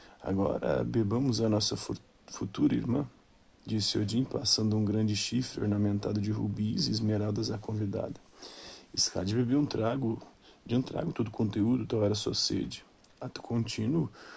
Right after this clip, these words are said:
foi enchido novamente o seu chifre, e assim a noite inteira a bela giganta bebeu junto com os deuses, até que, animada, ela deu,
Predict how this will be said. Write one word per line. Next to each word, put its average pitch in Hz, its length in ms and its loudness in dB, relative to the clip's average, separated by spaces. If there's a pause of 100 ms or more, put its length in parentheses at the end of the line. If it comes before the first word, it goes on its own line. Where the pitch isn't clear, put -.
(140)
foi - 160 -2
enchido 110 340 0
novamente 104 640 0
o 113 60 -2
seu - 180 -2
chifre, 107 760 -2
e 110 60 2
assim 110 460 2
a 117 80 0
noite 113 360 0
inteira 123 320 -2
a - 20 2
bela 110 340 2
giganta 107 580 -2
bebeu 117 600 2
junto 107 400 -4
com 107 220 -2
os 104 140 -4
deuses, 117 200 -2
até 117 280 -2
que, 110 180 -6
animada, 127 580 -2 (540)
ela 113 320 -2
deu, 120 360 0